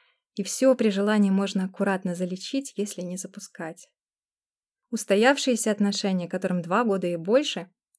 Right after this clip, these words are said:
чинить куда тяжелее, особенно если их постоянно расшатывали, замалчивали неприятное и раз за разом закрывали глаза на то, что отбрасывало назад, ниже, дальше –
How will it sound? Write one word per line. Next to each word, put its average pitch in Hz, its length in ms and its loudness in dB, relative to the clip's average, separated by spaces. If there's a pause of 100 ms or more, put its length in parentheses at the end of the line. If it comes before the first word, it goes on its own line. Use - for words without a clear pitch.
чинить 220 420 6
куда 220 280 2
тяжелее, 196 680 -2 (140)
особенно 226 440 4
если 190 240 -2
их 190 140 -2
постоянно 185 520 -2
расшатывали, 185 680 0
замалчивали 185 580 0
неприятное 190 680 -2
и 175 300 -8
раз 196 200 2
за 180 180 -2
разом 208 300 4
закрывали 185 440 0
глаза 180 300 -2
на 175 120 -4
то, 226 220 -2 (460)
что - 220 -4
отбрасывало 208 600 0
назад, 202 520 2
ниже, 202 420 8
дальше – 185 580 0